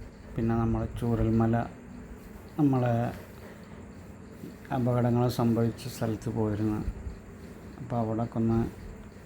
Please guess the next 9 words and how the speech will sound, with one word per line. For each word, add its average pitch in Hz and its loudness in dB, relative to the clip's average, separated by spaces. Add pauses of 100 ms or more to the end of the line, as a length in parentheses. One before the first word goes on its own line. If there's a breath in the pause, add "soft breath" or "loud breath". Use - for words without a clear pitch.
(240)
വീഡിയോസൊക്കെ 117 2
എടുത്ത് 117 -2 (1500)
മനസ്സൊക്കെ 113 0
ഒന്ന് 110 4 (1200)
കുറച്ച് - -2 (100)
വിഷമിച്ച്. 107 -2 (120)
എന്താണെന്ന് 110 0
വെച്ചാൽ 110 -4 (200)
ആ - 0